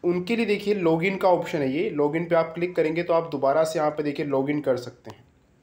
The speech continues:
लॉगिन करके आप वो फॉर्म जो आपने भरा था ऑनलाइन, उसे ठीक कर सकते हैं, यानी कि जो सर्टिफिकेट वगैरह अपलोड नहीं किए थे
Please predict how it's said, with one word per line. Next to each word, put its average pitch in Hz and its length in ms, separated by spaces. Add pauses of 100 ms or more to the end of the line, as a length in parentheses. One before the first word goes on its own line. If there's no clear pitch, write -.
(400)
लॉगिन 151 340
करके 180 300
आप 170 260
वो 160 100 (120)
फॉर्म 156 280 (440)
जो 147 160
आपने 147 340 (240)
भरा 131 260
था 139 180
ऑनलाइन, 143 400
उसे 165 260 (100)
ठीक - 240
कर 117 100
सकते - 340
हैं, 123 180
यानी 147 220
कि 170 80
जो 160 100
सर्टिफिकेट 151 600
वगैरह 135 360 (400)
अपलोड 147 360
नहीं 139 240
किए 156 220
थे 156 200